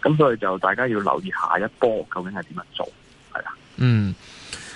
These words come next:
Speaker 2: 呃，有聽众想问这个 Ivan 呢，那么今天大市报升破顶，而本月波幅已经达到了，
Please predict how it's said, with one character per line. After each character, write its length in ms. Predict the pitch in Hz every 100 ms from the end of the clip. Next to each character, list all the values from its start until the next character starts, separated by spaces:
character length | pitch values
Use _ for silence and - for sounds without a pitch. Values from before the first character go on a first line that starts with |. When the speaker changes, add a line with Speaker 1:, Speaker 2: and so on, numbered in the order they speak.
| -
Speaker 2:
呃， 200 | 156 160
有 140 | 156
聽 180 | - 220
众 100 | 208
想 200 | 147 117
问 160 | 139
这 100 | 131
个 80 | 127
Ivan 320 | 104 135 131 110
呢， 160 | 92
那 60 | 104
么 80 | 120
今 220 | 151 151
天 120 | 156
大 200 | 143 135
市 240 | 131 139 120
报 300 | 127 120 107
升 240 | 143 135
破 300 | - - 135
顶， 180 | - 87
而 120 | - 117
本 220 | - 90
月 160 | 107 101
波 240 | 127 135
幅 240 | 127 110
已 60 | 107
经 260 | - 107 117
达 220 | 92 107
到 260 | 175 165
了， 160 | 110 69